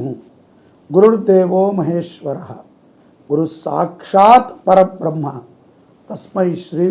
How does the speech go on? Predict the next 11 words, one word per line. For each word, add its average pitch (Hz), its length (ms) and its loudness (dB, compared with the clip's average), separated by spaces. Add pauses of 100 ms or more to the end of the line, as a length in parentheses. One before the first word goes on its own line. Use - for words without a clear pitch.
గురవే 139 320 -8
నమః. 165 260 -20 (1080)
గురు 196 300 2 (120)
అనుగ్రహం 226 540 2
ఉంటే 196 260 -2 (1400)
నీకు 175 300 -2 (760)
డైరెక్ట్గా 208 760 -2 (1600)
వివివివిఐపి 208 1300 -2 (100)
పాస్ 190 260 -6
ఉన్నట్టే. 156 360 -8 (1080)
ఎక్కడికి? 180 460 -4